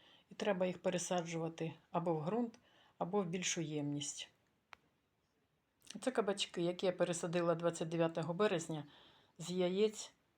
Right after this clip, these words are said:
в півлітрові стакани разом з яйцями. Яйця з рослиною, звичайно, гарно роздавила і поставила в стакан з ґрунтом.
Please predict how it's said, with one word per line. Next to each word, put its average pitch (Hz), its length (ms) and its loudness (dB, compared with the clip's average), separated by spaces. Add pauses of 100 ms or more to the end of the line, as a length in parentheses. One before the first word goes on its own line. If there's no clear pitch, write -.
(260)
в - 40 -14
півлітрові 175 580 0
стакани 156 600 -4 (340)
разом 170 400 6
з 156 100 -6
яйцями. 160 560 -2 (920)
Яйця 180 380 4
з 165 80 -2
рослиною, 165 560 -2
звичайно, 160 680 -2 (460)
гарно 160 560 4
роздавила 147 680 0 (840)
і - 20 0
поставила 190 560 2
в 165 60 -4
стакан 180 460 -2 (880)
з 170 300 -10
ґрунтом. 156 520 -2